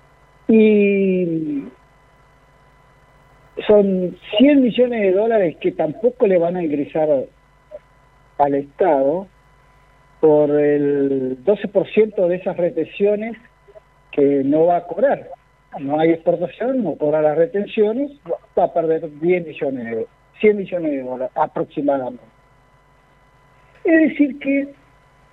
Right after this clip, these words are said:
eh, a la par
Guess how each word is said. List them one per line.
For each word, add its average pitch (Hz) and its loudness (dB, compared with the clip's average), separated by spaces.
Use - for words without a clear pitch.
eh, 175 2
a 151 2
la 156 -2
par 220 0